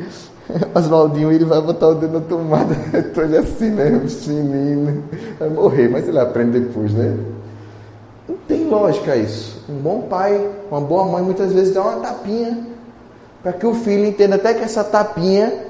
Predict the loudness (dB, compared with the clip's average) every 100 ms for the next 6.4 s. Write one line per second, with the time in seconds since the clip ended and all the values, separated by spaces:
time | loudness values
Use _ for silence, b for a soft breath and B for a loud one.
0 | -4 -2 2 4 4 4 2 2 -2 -2
1 | 0 -2 -2 -8 -10 -10 -10 -8 -10 -10
2 | -12 -10 -10 -10 -14 -20 -20 -20 -20 -20
3 | -20 -20 -20 -20 -20 -20 -20 -20 -20 -20
4 | -20 -16 -14 -8 -6 -4 -6 -8 -12 -8
5 | -6 -6 -6 -10 -16 -20 -20 -20 -20 -20
6 | -20 -20 -18 -16